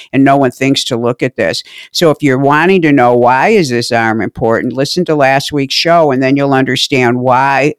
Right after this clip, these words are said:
I teach this drill. 'Cause to me, it doesn't matter how late your arm is. It doesn't matter if it's early in external rotation.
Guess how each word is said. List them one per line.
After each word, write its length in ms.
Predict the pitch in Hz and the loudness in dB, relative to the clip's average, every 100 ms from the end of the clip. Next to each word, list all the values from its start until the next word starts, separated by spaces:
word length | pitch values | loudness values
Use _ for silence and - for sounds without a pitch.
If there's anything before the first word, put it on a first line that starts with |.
| _ | _
I 180 | 123 127 | -2 -2
teach 440 | 139 147 127 - | -4 -6 -4 -6
this 220 | - 123 - | -6 -6 -4
drill. 360 | - 139 120 113 - - - | -2 0 0 -2 -12 -20 -4
'Cause 220 | 165 - | -2 0
to 140 | - | 0
me, 340 | 151 151 156 220 - _ _ _ _ _ _ _ | 2 2 2 0 -6 _ _ _ _ _ _ _
it 180 | 147 135 | -4 -2
doesn't 400 | 143 139 147 165 | 0 0 2 -2
matter 580 | 160 139 139 143 143 151 _ | 0 0 2 2 0 -4 _
how 360 | - - 139 156 | -12 -2 0 2
late 400 | 180 180 190 - | 2 2 0 0
your 160 | 190 | 0
arm 360 | 185 180 180 185 | 2 2 2 2
is. 400 | 185 185 196 - _ - | 2 0 -2 -10 _ -6
It 160 | 131 | -4
doesn't 420 | 139 127 127 123 | 0 -2 -2 -4
matter 420 | 127 127 123 123 123 | -2 0 0 -2 -4
if 120 | - | -6
it's 220 | 107 - - | -10 -10 -6
early 520 | 131 143 160 175 175 | 0 0 2 2 2
in 140 | 170 | 2
external 640 | 170 170 - - 170 165 165 | 2 0 -4 -4 -2 0 0
rotation. 920 | 165 165 - 165 160 - 175 170 185 | 0 -2 -2 -2 0 0 0 0 -4